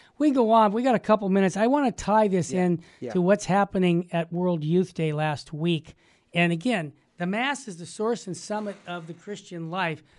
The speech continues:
Speaker 1: You got six hundred priests and bishops at a Mass at World Youth Day, okay?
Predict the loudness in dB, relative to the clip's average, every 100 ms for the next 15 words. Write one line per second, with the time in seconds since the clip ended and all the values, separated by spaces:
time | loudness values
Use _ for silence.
0 | _ _ _ _ 0 6 6 6 0 0
1 | 2 2 2 2 4 2 -2 -6 -4 0
2 | 0 0 -2 0 2 2 2 -6 -8 -8
3 | -6 -2 0 0 0 -4 -6 -2 0 2
4 | 2 2 2 2 0 -12 -14 -18 _ -8
5 | -2 -2